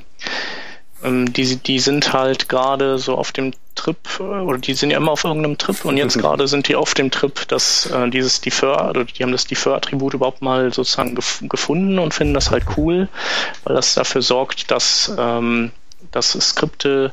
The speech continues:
Speaker 1: nicht den Parser blockieren. Ähm, wenn du die mit, die, mit dem Defer-Attribut ausstattest. Und dieses Defer-Attribut ist so ein uraltes, das der I E vier, glaub ich, eingeführt hat,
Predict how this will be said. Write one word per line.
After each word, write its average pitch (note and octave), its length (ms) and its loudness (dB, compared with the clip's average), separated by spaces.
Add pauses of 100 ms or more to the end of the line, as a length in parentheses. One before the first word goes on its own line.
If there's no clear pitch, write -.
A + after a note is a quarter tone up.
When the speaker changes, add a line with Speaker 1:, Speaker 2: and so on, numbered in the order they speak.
(400)
Speaker 1:
nicht B2+ 240 0
den B2 100 0
Parser B2+ 360 0
blockieren. A#2 520 -4 (1300)
Ähm, A#2+ 380 0 (100)
wenn B2 140 -2
du B2 80 2
die B2 180 0
mit, - 460 -2
die, C#3+ 160 -10
mit C#3 160 -4
dem B2+ 300 -2
Defer-Attribut B2+ 840 0
ausstattest. - 640 0
Und B2+ 140 -2
dieses B2 160 -2
Defer-Attribut C#3 720 -2
ist C#3+ 140 0
so C3 80 0
ein C3 260 -2
uraltes, D#3+ 720 0 (640)
das - 300 0
der C3 200 2
I C#3+ 540 2
E C#3 60 0 (160)
vier, F3 320 2
glaub D#3+ 240 2
ich, D#3+ 140 2
eingeführt D#3+ 520 0
hat, - 280 0